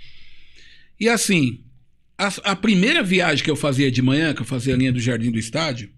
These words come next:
todos os motoristas me davam bom, todos os passageiros me davam bom dia. Todos eles. Porque era, é como se fosse um fretado. Todo dia era o mesmo pessoal.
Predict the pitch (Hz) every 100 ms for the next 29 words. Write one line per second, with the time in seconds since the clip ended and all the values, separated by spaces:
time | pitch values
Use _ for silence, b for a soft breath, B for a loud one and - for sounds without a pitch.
0 | _ _ - - _ _ _ - 294 233
1 | 262 254 220 220 208 196 185 175 - 190
2 | 208 - 202 190 170 160 170 170 165 165
3 | 165 131 104 85 - _ _ _ - -
4 | 160 156 131 113 107 104 - b b -
5 | 233 - 208 226 - 214 254 254 254 226
6 | 247 240 269 269 175 170 139 b b b
7 | b _ _ - 226 233 240 240 165 175
8 | 202 208 202 170 175 175 185 165 139 98